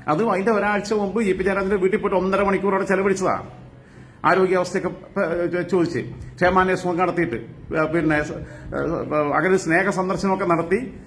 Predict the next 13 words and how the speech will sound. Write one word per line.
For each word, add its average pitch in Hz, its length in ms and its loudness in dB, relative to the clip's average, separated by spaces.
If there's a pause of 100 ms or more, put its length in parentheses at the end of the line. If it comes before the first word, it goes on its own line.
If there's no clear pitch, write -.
(140)
അത് 214 180 6
കഴിഞ്ഞിട്ട് 196 240 2
ഒരാഴ്ച 190 420 2
കഴിയുമ്പോൾ 180 340 0
സംസ്ഥാന 185 340 0
കമ്മിറ്റിയിൽ 180 560 2
ഇ 202 180 0
പി 226 60 2
ജയരാജന്റെ 180 500 2
അസാന്നിധ്യത്തിൽ 175 580 2
ഇ 175 60 2
പി 185 120 2
ജയരാജനെതിരെ, 165 840 2